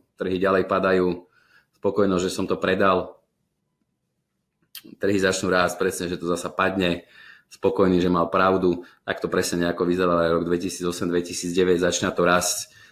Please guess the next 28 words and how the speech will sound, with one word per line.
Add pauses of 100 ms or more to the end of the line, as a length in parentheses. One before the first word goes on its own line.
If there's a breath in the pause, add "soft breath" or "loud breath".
Strašne
dlho
väčšine
ľudí
trvá,
kým
sa
zasa
presvedčí,
že
to
rastie,
väčšinou
už,
už
teda
neskoro,
potom
už
začínajú
rozmýšľať
nad
tým,
či
už
to
nenarastlo
moc.